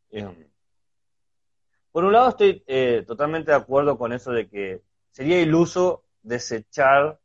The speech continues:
a la ciencia como tal. Eh, yo, eh, he leído algunos textos, eh, en, en epistemología, filosofía de la ciencia, eh, que dicen, eh,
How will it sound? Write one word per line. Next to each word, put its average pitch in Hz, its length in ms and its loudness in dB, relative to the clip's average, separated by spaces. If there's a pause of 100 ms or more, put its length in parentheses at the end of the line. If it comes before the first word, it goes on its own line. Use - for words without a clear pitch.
(140)
a 117 120 -6
la 107 140 -6
ciencia 123 360 -10
como 95 240 -12
tal. 87 260 -14 (460)
Eh, 104 180 -6
yo, 127 420 2
eh, 113 260 -2 (240)
he 127 80 -10
leído 131 300 2
algunos 123 460 -2 (420)
textos, 117 640 -6 (200)
eh, 85 380 -20 (180)
en, 87 120 -20 (580)
en 104 60 -12
epistemología, 107 680 -10
filosofía - 340 -20
de 123 60 -10
la 117 40 -14
ciencia, 156 680 -6 (520)
eh, 98 300 -2
que 92 100 -10
dicen, 101 520 -8 (160)
eh, 90 240 -12